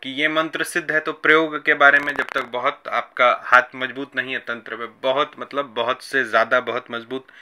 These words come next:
नहीं है, तो प्रयोग के बारे में ना सोचें, सिर्फ इसके जाप के बारे में सोचें। अच्छा,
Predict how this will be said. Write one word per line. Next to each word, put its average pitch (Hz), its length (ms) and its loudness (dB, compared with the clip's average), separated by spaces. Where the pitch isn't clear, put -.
नहीं 143 260 2
है, 139 80 0
तो 151 120 -4
प्रयोग 165 400 6
के 151 80 2
बारे 113 220 0
में 104 100 -10
ना 92 120 -8
सोचें, - 280 -20
सिर्फ 175 240 2
इसके 170 300 4
जाप 143 320 8
के 131 80 -4
बारे 104 220 -2
में 98 120 -12
सोचें। - 320 -18
अच्छा, 117 340 -4